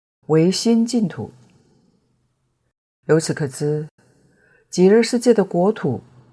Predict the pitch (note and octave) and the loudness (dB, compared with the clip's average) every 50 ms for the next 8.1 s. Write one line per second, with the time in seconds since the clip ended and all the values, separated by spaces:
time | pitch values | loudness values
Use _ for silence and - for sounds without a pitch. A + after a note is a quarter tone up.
0 | _ _ - - D3 D3+ D3+ D3+ C#3+ - - C3 C3+ C3+ - - - C3 B2+ B2+ | _ _ -10 -6 -4 -4 -4 -4 -6 -6 -8 -8 -8 -8 -10 -10 -8 -6 -6 -6
1 | B2+ C#3 C#3+ - _ _ _ _ _ - - - F3+ D3+ C#3+ C3 A#2+ C3 C3+ C#3 | -8 -10 -12 -16 _ _ _ _ _ -16 -4 -2 -2 0 0 -2 -2 -4 -6 -6
2 | - - G3+ G3 E3+ - - F3+ E3 D3+ C#3 C3 - G#3+ G#3 F#3 F3 - G#3 F#3+ | -4 -2 -2 0 -2 -2 -4 -4 -4 -4 -6 -2 0 0 0 0 0 -2 -2 -4
3 | D#3 B2+ - - - _ _ _ _ _ _ _ _ _ _ _ _ _ _ _ | -2 -6 -8 -12 -12 _ _ _ _ _ _ _ _ _ _ _ _ _ _ _
4 | _ _ _ _ _ _ _ _ _ _ _ _ _ _ _ _ _ _ _ _ | _ _ _ _ _ _ _ _ _ _ _ _ _ _ _ _ _ _ _ _
5 | _ _ _ C#4+ C4+ A#3+ - C#3 A#2+ - - D#3+ C#3 - - E3 F3 F#3+ A3+ A#3+ | _ _ _ -2 0 0 0 -4 -4 -2 -4 -6 -6 -4 -2 0 2 4 4 2
6 | A#3 - A#3+ A3+ A3 - A#3+ A#3 G#3+ - - _ _ _ _ _ _ _ _ _ | 2 -2 -6 -6 -4 0 0 2 2 0 -4 _ _ _ _ _ _ _ _ _
7 | _ _ _ _ _ - B3 B3 A#3+ A#3+ - B3 B3 B3 - - B3 B3 B3 B3 | _ _ _ _ _ 0 2 2 4 4 2 -2 -2 -2 -2 0 0 2 2 0
8 | B3 A#3+ | -2 -4